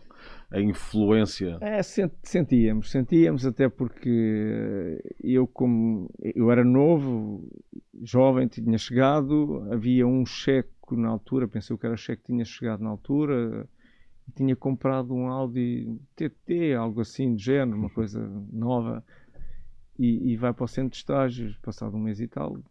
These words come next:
Speaker 2: deixa o carro no treino, quando sai o carro não está. Ele disse, "O meu carro não está aqui, levaram-me o carro." <laughs>
Speaker 1: Isto era uma zona fechada, não é?
Speaker 2: Uma zona fechada. E o, o nosso capitão, e não, não vou dizer quem é, dizia assim, "Não, espera, espera um bocadinho que eu vou,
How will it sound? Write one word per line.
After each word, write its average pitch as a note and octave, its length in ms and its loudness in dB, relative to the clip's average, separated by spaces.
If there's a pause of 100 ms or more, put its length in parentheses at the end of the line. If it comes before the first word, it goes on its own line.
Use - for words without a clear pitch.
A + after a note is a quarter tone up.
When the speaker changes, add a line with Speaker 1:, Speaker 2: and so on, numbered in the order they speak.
(140)
Speaker 2:
deixa A#2+ 280 -4
o A2+ 40 -4
carro A#2 220 -4
no C3 80 -2
treino, D#3+ 420 -4 (840)
quando C3 220 -4
sai D3 260 -4
o C#3 60 -2
carro C3+ 280 -6
não D#3 80 -4
está. C#3+ 340 -8 (1160)
Ele C3 100 -4
disse, B2 140 -6
"O B2 40 -2
meu A#2 80 -4
carro B2 220 -4
não C3 80 -4
está D3 240 -6
aqui, - 340 -6 (140)
levaram-me C3 380 -2
o E3 40 -4
carro." - 380 -4
<laughs> - 500 -14
Speaker 1:
Isto - 160 -2
era F#2 60 4
uma F#2+ 100 0
zona A2+ 160 4
fechada, B2 520 2
não E2+ 120 -6
é? E2+ 100 -6
Speaker 2:
Uma A#2+ 160 -6
zona B2+ 200 0
fechada. D3 540 0 (360)
E C3 200 0
o, A#2+ 240 -4
o A#2+ 40 -4
nosso A#2+ 200 -6
capitão, C#3+ 560 -6
e A#2 60 -4
não, F#2+ 180 -10
não G2 160 -10
vou G#2+ 120 -8
dizer A#2 160 -6
quem D3+ 160 -8
é, D#3 100 -6
dizia B2+ 160 -8
assim, - 160 -12
"Não, F#3 200 -6
espera, F3 380 -4
espera E3 280 -6
um - 20 -2
bocadinho D3+ 380 -4
que - 80 -8
eu C#3 100 2
vou, C3+ 360 -2